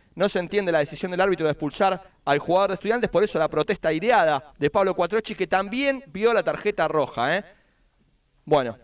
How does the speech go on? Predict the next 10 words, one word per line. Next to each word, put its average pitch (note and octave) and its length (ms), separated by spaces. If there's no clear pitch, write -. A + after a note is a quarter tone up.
polémica D#3 500
la C#3+ 60
decisión C#3 340
del D#3 140
árbitro D#3+ 360
Gonzalo D#3+ 420
Correa. D#3 380
En D3 80
la D#3+ 80
continuidad G#3 560